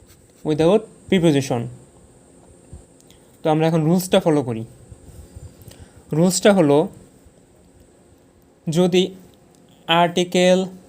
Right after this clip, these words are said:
প্রিপোজিশন, অ্যাডজেক্টিভ, ডিটারমাইনার এবং no, ব্যতিক্রমধর্মী কি আছে? no।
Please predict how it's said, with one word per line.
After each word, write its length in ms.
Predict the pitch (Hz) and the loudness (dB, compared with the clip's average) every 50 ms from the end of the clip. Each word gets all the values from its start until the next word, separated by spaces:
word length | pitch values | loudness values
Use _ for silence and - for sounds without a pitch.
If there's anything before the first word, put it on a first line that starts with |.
| _ _ _ _ _ | _ _ _ _ _
প্রিপোজিশন, 720 | - 185 180 185 175 165 156 160 160 - 175 165 165 170 170 - - - _ _ _ _ _ _ _ _ _ _ _ _ - | -4 -4 -2 -2 -2 -2 -2 -2 -2 -2 0 0 0 -2 -4 -8 -16 -20 _ _ _ _ _ _ _ _ _ _ _ _ -4
অ্যাডজেক্টিভ, 600 | - 156 156 147 151 156 156 - - 160 156 160 - - - - - - - - - - - | -2 -2 -2 -2 -4 -6 -6 -2 2 2 2 2 2 -2 -10 -20 -20 -20 -20 -20 -16 -8 -2
ডিটারমাইনার 600 | 156 165 165 180 170 160 151 151 151 165 175 185 185 - - | -2 0 2 2 0 0 0 0 0 0 -2 -2 -4 -2 0
এবং 420 | 160 160 165 175 160 151 143 139 | 2 2 4 2 2 0 0 0
no, 220 | 147 151 151 127 120 127 - - - _ _ _ _ _ _ _ _ _ _ _ _ _ _ _ _ 165 | 0 2 2 0 -2 -6 -14 -20 -20 _ _ _ _ _ _ _ _ _ _ _ _ _ _ _ _ -6
ব্যতিক্রমধর্মী 580 | 151 147 147 160 156 160 160 139 147 147 156 160 | -6 -4 -2 -2 -2 0 -2 -2 0 -2 -2 -2
কি 180 | 165 - 160 151 | 0 0 0 0
আছে? 280 | 156 156 175 175 - 190 - - - | 0 0 0 -2 -2 -2 -6 -6 0
no। 260 | 143 156 156 135 113 | 2 4 4 4 2